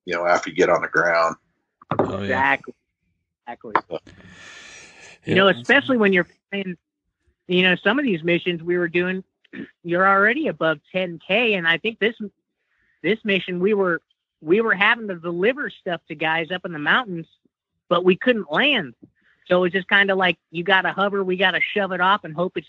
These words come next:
Speaker 3: sticks on the side of the mountain kinda thing. You know
Speaker 1: I
Speaker 3: what I mean?
Speaker 1: know.
Speaker 2: Yeah.
Speaker 1: Yeah, up there by K G Pass and stuff. It was just,
Speaker 3: Yep.
Speaker 1: uh,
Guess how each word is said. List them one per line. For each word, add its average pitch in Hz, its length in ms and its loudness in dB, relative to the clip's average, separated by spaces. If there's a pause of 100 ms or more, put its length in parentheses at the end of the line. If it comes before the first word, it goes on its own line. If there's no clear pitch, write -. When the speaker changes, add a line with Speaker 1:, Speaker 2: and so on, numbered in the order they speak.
Speaker 3:
sticks - 300 -2
on 180 160 -4
the 175 120 -6
side 185 200 2
of 170 80 -6
the 160 40 -6
mountain 170 360 -6
kinda 139 300 -8
thing. 127 280 -16
You 123 80 -6
know 92 60 4
Speaker 1:
I 107 240 6
Speaker 3:
what 104 80 6
I 107 80 6
mean? 117 100 4
Speaker 1:
know. 98 240 2
Speaker 2:
Yeah. 95 80 -10
Speaker 1:
Yeah, 117 280 6
up 101 100 -2
there 110 160 -4
by 95 120 -6
K 107 300 2
G 101 180 -8
Pass 107 440 0
and 80 80 -18
stuff. 90 340 -6
It 85 100 -10
was 82 200 -12
just, 98 240 -6
Speaker 3:
Yep. 156 100 0
Speaker 1:
uh, - 160 0